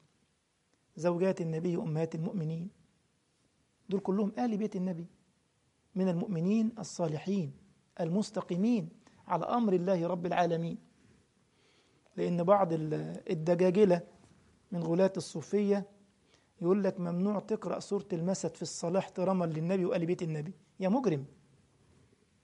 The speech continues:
يا مجرم، هذا كلام الله. قال: "عيب يعني تقرأ تبت يد أبي لهب وتب"؟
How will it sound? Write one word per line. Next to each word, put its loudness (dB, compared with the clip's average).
يا -2
مجرم، 0
هذا 2
كلام 4
الله. 4
قال: -4
"عيب -4
يعني 0
تقرأ -4
تبت -2
يد 2
أبي 2
لهب 0
وتب"؟ 0